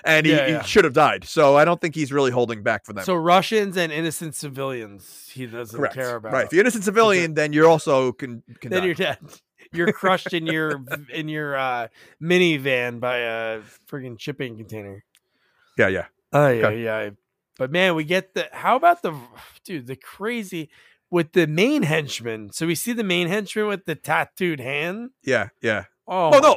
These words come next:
Speaker 2: my God,
Speaker 1: he wasn't
Speaker 2: man.
Speaker 1: the only one. A few of them had that tattoo hand.
Speaker 2: Oh,
Speaker 1: 'Cause
Speaker 2: they,
Speaker 1: some
Speaker 2: oh,
Speaker 1: of the
Speaker 2: there was, oh, there
Speaker 1: 'cause,
Speaker 2: was more
Speaker 1: 'cause
Speaker 2: than
Speaker 1: the,
Speaker 2: one? Okay.
Speaker 1: the guy at, the guy at the store had it, the grocery store. So it must have, maybe it's a
Speaker 2: Ah,
Speaker 1: Russian thing.
Speaker 2: okay. But the
Speaker 1: So,
Speaker 2: fact that the
Speaker 1: but
Speaker 2: guy was, like, getting ready to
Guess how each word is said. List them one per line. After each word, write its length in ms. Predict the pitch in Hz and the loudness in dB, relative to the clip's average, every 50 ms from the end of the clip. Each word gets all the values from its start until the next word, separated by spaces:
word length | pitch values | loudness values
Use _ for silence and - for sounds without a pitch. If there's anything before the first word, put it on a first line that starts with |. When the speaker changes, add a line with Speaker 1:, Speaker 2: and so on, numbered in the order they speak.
| - - | 2 -2
Speaker 2:
my 80 | 139 139 | -6 -4
God, 240 | 147 156 147 - 233 | -2 -2 -2 -2 0
Speaker 1:
he 60 | 285 | 4
wasn't 280 | 359 349 - 254 208 190 | 4 4 4 4 4 6
Speaker 2:
man. 20 | 202 240 | 6 8
Speaker 1:
the 20 | |
only 140 | 302 320 254 | 8 8 6
one. 200 | 185 151 131 127 | 6 4 4 2
A 40 | - | 0
few 220 | - - 254 359 359 | -2 0 2 2 2
of 60 | 311 | 2
them 80 | 190 143 | 0 0
had 180 | 131 127 127 | 0 2 2
that 120 | 123 117 - | 2 0 2
tattoo 300 | 139 120 113 - 120 110 | 0 0 0 0 -4 -6
hand. 340 | 107 101 95 92 - - _ _ _ _ - | -6 -8 -10 -12 -16 -20 _ _ _ _ 0
Speaker 2:
Oh, 140 | 220 226 | 2 4
Speaker 1:
'Cause 100 | 233 226 | 6 6
Speaker 2:
they, 80 | 220 220 | 6 6
Speaker 1:
some 160 | 202 269 302 | 6 4 4
Speaker 2:
oh, 40 | 240 | 4
Speaker 1:
of 60 | 247 233 | 4 4
the 60 | 226 | 4
Speaker 2:
there 40 | 226 | 2
was, 180 | 247 254 - - - _ _ _ _ - | 2 0 -2 -6 -12 _ _ _ _ 2
oh, 120 | 220 208 | 4 4
there 140 | 196 190 190 | 4 4 6
Speaker 1:
'cause, 140 | - - 208 | 8 8 8
Speaker 2:
was 140 | 214 180 190 | 6 4 2
more 100 | 208 226 | 2 4
Speaker 1:
'cause 60 | 220 | 4
Speaker 2:
than 80 | 226 233 | 4 4
Speaker 1:
the, 40 | 233 | 2
Speaker 2:
one? 140 | 233 233 196 | 2 2 2
Okay. 320 | 170 170 170 156 - 202 | 2 2 0 2 2 4
Speaker 1:
the 40 | 175 | 6
guy 260 | - 208 208 220 226 | 8 8 10 10 10
at, 220 | 226 226 220 - 151 | 8 8 4 2 0
the 100 | 190 185 | 0 4
guy 280 | 156 220 214 226 233 226 | 6 6 8 8 8 6
at 120 | 214 214 | 4 4
the 240 | - 214 208 202 190 | 4 4 4 4 2
store 480 | 180 - - - - - 294 392 349 185 | 0 -6 -14 -8 -4 0 0 2 2 2
had 160 | 127 110 95 | 0 -2 -2
it, 80 | 92 - 135 | -4 -8 -10
the 80 | 131 | -4
grocery 320 | 131 185 254 277 - 151 120 | 0 0 0 0 0 -4 -8
store. 280 | - 110 92 87 - _ | -6 -8 -10 -10 -10 _
So 180 | _ - 156 147 | _ -4 -4 0
it 40 | 156 | 2
must 180 | 175 180 - | 0 0 0
have, 100 | - - | -2 -8
maybe 200 | - 165 165 165 | -10 -4 -2 -2
it's 100 | 160 - | 0 2
a 20 | 131 | 2
Speaker 2:
Ah, 60 | 131 | 2
Speaker 1:
Russian 200 | 127 123 120 101 | 2 0 -2 -4
thing. 120 | - 104 | -6 -10
Speaker 2:
okay. 180 | 98 95 104 98 _ _ _ _ _ _ _ _ _ _ _ _ _ _ _ - - - | -12 -12 -14 -18 _ _ _ _ _ _ _ _ _ _ _ _ _ _ _ -14 -10 -8
But 80 | 170 147 | -8 -4
the 60 | 160 | 0
Speaker 1:
So, 80 | 202 | 0
Speaker 2:
fact 140 | 269 262 208 | 0 0 0
that 140 | - 170 143 | -2 -4 -6
the 80 | 151 139 | -6 -2
Speaker 1:
but 120 | 147 151 | 2 4
Speaker 2:
guy 180 | 170 160 151 139 123 _ _ | 4 4 4 0 -6 _ _
was, 200 | 147 143 131 135 | -12 -10 -8 -6
like, 180 | 127 123 117 - _ _ - | -6 -6 -8 -10 _ _ -6
getting 200 | 156 160 160 156 | -6 -4 -4 -4
ready 260 | 156 143 131 120 | -4 -4 -6 -6
to 60 | 113 | -8